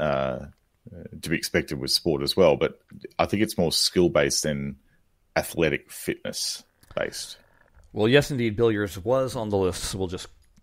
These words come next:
Speaker 2: cross that one <laughs> out now, too. Um,
Speaker 1: I figured it probably would be. It's
Speaker 2: yeah,
Speaker 1: a, it's
Speaker 2: you
Speaker 1: a good
Speaker 2: know.
Speaker 1: one.
Speaker 2: Uh, let's move on to the next one, which is bowling.
Speaker 1: Hmm.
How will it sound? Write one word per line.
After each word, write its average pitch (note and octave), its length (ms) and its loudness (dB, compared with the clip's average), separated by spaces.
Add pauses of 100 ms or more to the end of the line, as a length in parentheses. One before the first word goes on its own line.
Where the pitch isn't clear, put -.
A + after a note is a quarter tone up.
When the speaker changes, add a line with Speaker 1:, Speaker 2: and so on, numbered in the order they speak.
(320)
Speaker 2:
cross - 320 -2
that G#2 180 -2
one G2 160 -8
<laughs> - 20 -6
out A#2+ 240 -2 (140)
now, C3 160 4
too. G#2+ 340 2 (480)
Um, D#3+ 140 8
Speaker 1:
I E3+ 160 6
figured B2 320 8
it - 20 -6
probably G2 220 8
would F#2 220 8
be. D#2 300 0
It's B3 120 4
Speaker 2:
yeah, A3+ 100 8
Speaker 1:
a, - 40 6
it's F#3 80 4
Speaker 2:
you A3 60 6
Speaker 1:
a - 20 8
good E3 80 4
Speaker 2:
know. B2+ 80 4
Speaker 1:
one. D3 140 2 (460)
Speaker 2:
Uh, B2+ 960 4
let's G3+ 240 4
move G3+ 160 6
on F3+ 140 4
to D#3+ 60 0
the E3 80 4
next D#3+ 160 2
one, C3 280 2
which D#3 380 2
is A2+ 500 2 (1300)
bowling. C#2+ 840 -2 (2500)
Speaker 1:
Hmm. F#2+ 540 4